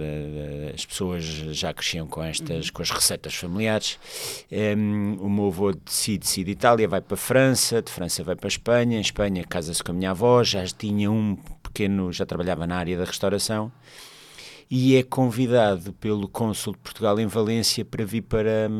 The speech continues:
Speaker 1: para a área de Cascais de Estoril,
Speaker 2: Uhum.
Speaker 1: que era uma área onde, eh, estavam a, vinham os refugiados da guerra, pessoas com dinheiro, cabeças
Speaker 2: Uhum.
Speaker 1: coroadas, vinha tudo aqui para esta zona.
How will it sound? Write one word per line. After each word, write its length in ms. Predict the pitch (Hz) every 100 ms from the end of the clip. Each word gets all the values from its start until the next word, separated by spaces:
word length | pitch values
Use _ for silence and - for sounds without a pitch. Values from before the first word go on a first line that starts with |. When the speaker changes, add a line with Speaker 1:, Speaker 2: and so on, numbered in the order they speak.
| 104 107
Speaker 1:
para 80 |
a 40 | 107
área 220 | 104 107
de 240 | 101 107 104
Cascais 340 | 104 - 104
de 60 | -
Estoril, 520 | - 107 107 110 104 98 - -
Speaker 2:
Uhum. 160 | 170 160
Speaker 1:
que 80 | 143
era 100 | 123
uma 140 | 123 120
área 280 | 123 131
onde, 440 | 131 104 123 131 123 -
eh, 200 | 90 69 80 - - - _ _ - _ -
estavam 480 | - - - 98 95
a, 440 | 98 92 73 87 -
vinham 380 | 85 98 98
os 160 | 95 -
refugiados 760 | 110 - 107 85 92 87 85
da 100 | 82
guerra, 560 | 98 107 110 87 98 92 87 -
pessoas 280 | - 90
com 160 | - 95
dinheiro, 380 | 98 110 110 95
cabeças 440 | - 101 135 123 -
Speaker 2:
Uhum. 60 |
Speaker 1:
coroadas, 600 | - 98 95 98 95 90 85
vinha 200 | 82 85
tudo 200 | - 85
aqui 180 | 82 85
para 140 | 87
esta 260 | 82 - 90
zona. 320 | 87 92 92